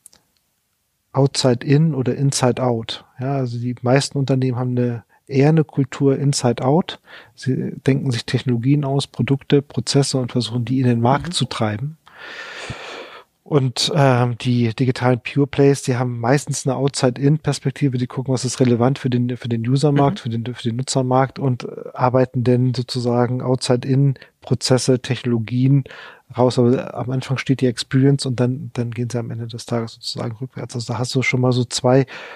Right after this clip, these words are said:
Speaker 1: fundamental unterschiedliche Kulturen in den Unternehmen. Die einen eher inkrementell optimierend, die anderen eher exponentiell. Und im Agenturmarkt und, und der, und an dem Agenturmarkt, ähm, hast du, hast du, hast du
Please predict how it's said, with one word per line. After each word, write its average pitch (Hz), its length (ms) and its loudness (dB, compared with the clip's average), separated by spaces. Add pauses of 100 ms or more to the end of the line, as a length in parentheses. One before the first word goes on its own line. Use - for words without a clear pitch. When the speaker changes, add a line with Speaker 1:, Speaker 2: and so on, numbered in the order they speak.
(140)
Speaker 1:
fundamental 143 600 2
unterschiedliche 143 720 -2
Kulturen 131 500 -4
in 135 160 -4
den 123 200 0
Unternehmen. 131 560 0 (320)
Die 123 100 -6
einen 131 220 2
eher 139 320 2
inkrementell 143 720 2
optimierend, 135 720 0
die 117 80 -6
anderen 123 420 -4
eher 123 220 -4
exponentiell. 127 840 2 (1000)
Und 151 320 0
im 156 140 2
Agenturmarkt 151 1040 4
und, 139 280 -4
und 139 380 -8
der, 143 160 2
und 135 120 -4
an 139 120 -4
dem 131 160 -2
Agenturmarkt, 135 680 0
ähm, 135 400 0
hast 123 200 -8
du, 143 100 -6
hast 135 300 -6
du, 151 80 -6
hast 131 240 -8
du 139 140 2